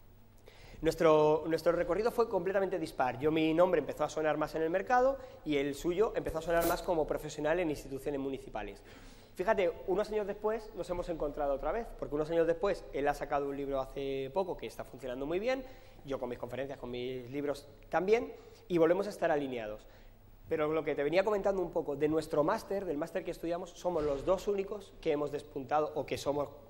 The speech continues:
eh, reconocidos a nivel laboral. ¿En qué nos hemos diferenciado? En que los dos nos hemos estado siempre poniendo al día con todo lo que iba surgiendo.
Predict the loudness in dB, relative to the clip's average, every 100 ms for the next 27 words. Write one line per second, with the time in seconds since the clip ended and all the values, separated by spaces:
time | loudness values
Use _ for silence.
0 | -20 -8 -2 -2 -2 -8 -16 -6 -4 -2
1 | -2 -2 -2 -2 -2 -2 -2 -2 -4 -4
2 | -6 -10 -16 -20 -20 -20 -20 -20 -20 -20
3 | -20 -20 -20 -20 -20 -20 -6 -4 2 2
4 | 2 0 0 -2 -2 0 2 2 2 2
5 | 2 2 0 -4 -6 -4 -4 -4 0 0
6 | 0 -2 -2 -2 0 0 0 0 -2 -6
7 | -18 -16 -6 -6 2 2 4 2 0 -2
8 | -6 -10 -10 -10 -10